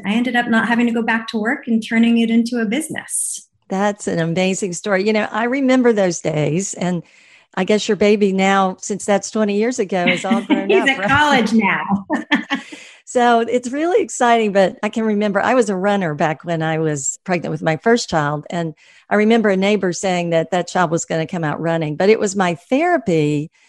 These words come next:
Speaker 2: as much as anything too. And
Speaker 1: It
Speaker 2: so
Speaker 1: really is.
Speaker 2: I totally get it. And I love the community as-, aspect. So speaking of motherhood and entrepreneurship, those are two very challenging <laughs> experiences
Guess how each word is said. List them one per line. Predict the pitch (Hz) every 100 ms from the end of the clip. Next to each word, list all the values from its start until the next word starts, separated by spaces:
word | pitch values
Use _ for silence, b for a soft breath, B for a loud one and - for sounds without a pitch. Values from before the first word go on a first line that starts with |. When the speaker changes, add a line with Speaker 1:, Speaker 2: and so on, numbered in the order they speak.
| b b
Speaker 2:
as | - 185 185
much | 196 196
as | 185 175
anything | 190 202 175 160 143 151
too. | - 196 160 147 147
And | - 160 156
Speaker 1:
It | 175
Speaker 2:
so | 185 175 170
Speaker 1:
really | 160 160
is. |
Speaker 2:
I | 147 180 -
totally | - 294 285 180
get | 208 208
it. | -
And | 190
I | 202
love | 208 339
the | 302
community | 247 233 226 294 233 160
as-, | 147 131 - -
aspect. | 160 147 - - - - - _ b b b b
So | - 262 254 247 240 226
speaking | - - 330 370 311 226
of | 190
motherhood | 185 202 208 202 214 196 196
and | - 190 196
entrepreneurship, | 185 185 - 175 170 170 147 -
those | 220 269
are | 220
two | 185 - 233 214 208 - b b b
very | 220 294 269 247 -
challenging | - 185 208 208 185 196 185 185 180 175 -
<laughs> |
experiences | - - 214 202 185 190 - - 214 - -